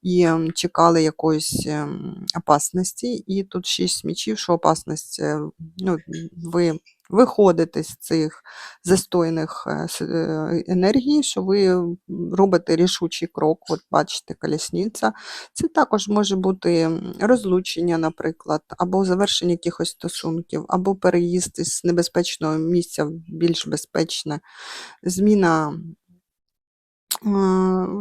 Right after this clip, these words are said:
життя зміниться кардинально. Так, як ви жили до цього, більше ви так жити не будете, змінюється на краще. Це карта перемоги, переїзду, змін. Ем, життя змінюється.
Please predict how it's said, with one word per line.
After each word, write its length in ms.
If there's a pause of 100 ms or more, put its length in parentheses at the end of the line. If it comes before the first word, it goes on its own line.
(120)
життя 420
зміниться 480
кардинально. 800
Так, 220
як 200
ви 120
жили 300
до 140
цього, 720
більше 360
ви 100
так 180
жити 240
не 60
будете, 380
змінюється 540
на 120
краще. 420
Це 140
карта 320
перемоги, 840
переїзду, 1080
змін. 520 (680)
Ем, 600 (520)
життя 600 (600)
змінюється. 840